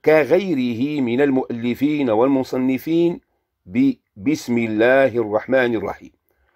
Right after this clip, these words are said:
وثبت في بعض النسخ بعد البسملة:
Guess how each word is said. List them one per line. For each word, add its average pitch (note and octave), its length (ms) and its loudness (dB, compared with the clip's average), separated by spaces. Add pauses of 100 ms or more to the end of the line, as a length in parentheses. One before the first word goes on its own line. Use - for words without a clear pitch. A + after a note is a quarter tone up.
(480)
وثبت D#3 540 4
في C#3 200 -2
بعض C3+ 220 -2
النسخ C#3 480 -2
بعد A#2+ 280 0
البسملة: C3+ 760 0